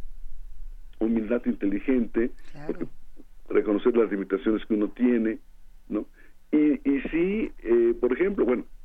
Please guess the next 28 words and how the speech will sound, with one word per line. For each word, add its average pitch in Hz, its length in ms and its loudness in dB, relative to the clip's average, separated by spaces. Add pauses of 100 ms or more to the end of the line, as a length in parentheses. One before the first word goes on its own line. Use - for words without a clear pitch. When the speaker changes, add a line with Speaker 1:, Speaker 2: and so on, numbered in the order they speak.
Speaker 1:
hablando 147 360 2
de 156 200 2
sismos, 156 440 -4 (420)
pues 131 120 2
la 135 60 4
gente 202 260 0
tiene 220 200 -2
que 208 120 -2
prepararse 135 580 2
mucho, 139 680 0
eh, 98 420 4
este, 101 320 -2
en 107 160 -2
sismos. 262 420 -2
Si, 277 120 -4 (320)
si 254 60 2
vivimos 247 400 4
en 165 80 0
una 165 240 2
zona 147 360 2
sísmica, 135 640 -2 (440)
y 107 100 0
yo 127 100 6
le 135 100 2
pregunto 127 340 2
a - 20 6
Miguel 127 340 2
Ángel, 123 380 0